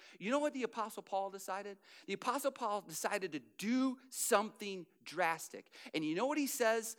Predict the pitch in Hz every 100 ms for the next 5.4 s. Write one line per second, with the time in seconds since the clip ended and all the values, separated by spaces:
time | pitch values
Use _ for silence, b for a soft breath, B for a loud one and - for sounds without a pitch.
0 | B - 220 - 190 220 220 220 208 -
1 | 214 214 - - b - 175 190 202 208
2 | 196 - 202 196 196 190 202 196 B -
3 | 185 196 151 185 226 247 254 214 262 285
4 | 269 240 208 156 208 220 202 180 196 185
5 | 180 143 202 190